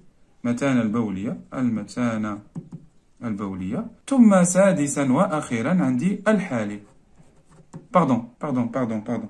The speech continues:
هنا عندي الحالب، وهنا عفوًا الإحليل وليس الحالب. هنا الإحليل.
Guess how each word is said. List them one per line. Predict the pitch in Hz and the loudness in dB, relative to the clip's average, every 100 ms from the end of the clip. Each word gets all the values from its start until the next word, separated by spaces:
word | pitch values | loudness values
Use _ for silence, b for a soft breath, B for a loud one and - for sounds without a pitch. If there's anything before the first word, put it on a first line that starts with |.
| - | -6
هنا | 117 143 | 0 2
عندي | 147 151 143 | 4 2 0
الحالب، | 131 123 110 113 226 226 - | -2 -2 0 2 0 -2 -6
وهنا | 120 156 | -2 0
عفوًا | 143 143 170 | 0 0 2
الإحليل | 196 185 151 - 160 196 147 - - | 0 0 -6 -4 0 2 2 -2 -8
وليس | 131 170 | -6 -4
الحالب. | 165 - 127 98 - | -4 -4 -6 -6 -6
هنا | 127 | -4
الإحليل. | 120 123 127 156 135 | -2 -6 -4 -4 -6